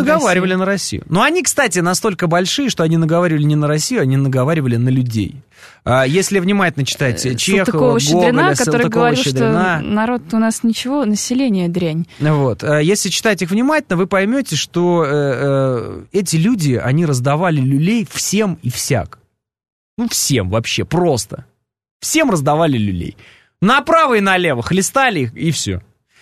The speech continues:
Speaker 1: И вас, и вам подобных, и, э, чинуш, и не чинуш, вообще плевать.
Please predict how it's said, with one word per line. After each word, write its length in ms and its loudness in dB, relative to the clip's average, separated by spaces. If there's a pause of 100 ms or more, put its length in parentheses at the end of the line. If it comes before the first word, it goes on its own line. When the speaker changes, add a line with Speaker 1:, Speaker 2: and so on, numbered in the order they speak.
(380)
Speaker 1:
И 160 4
вас, 560 0 (240)
и 100 0
вам 240 2
подобных, 800 0
и, 340 2
э, 280 2
чинуш, 580 0
и 60 2
не 160 0
чинуш, 340 -2
вообще 300 0
плевать. 460 -2